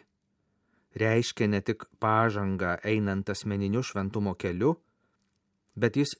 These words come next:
kilsteli aukštyn ir visos bažnyčios gyvenimą.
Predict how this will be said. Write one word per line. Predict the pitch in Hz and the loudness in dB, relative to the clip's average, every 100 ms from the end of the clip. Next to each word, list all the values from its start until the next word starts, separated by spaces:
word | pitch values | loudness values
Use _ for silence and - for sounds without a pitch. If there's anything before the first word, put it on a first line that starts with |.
| _ | _
kilsteli | - 160 151 - 151 147 | 4 4 4 2 4 6
aukštyn | 123 - - 120 139 156 | 4 2 -4 0 0 0
ir | 143 123 | 0 0
visos | 120 - 127 123 | 0 2 2 2
bažnyčios | 120 120 120 135 117 | 2 2 0 0 0
gyvenimą. | 120 101 80 78 67 | 2 2 0 -4 -10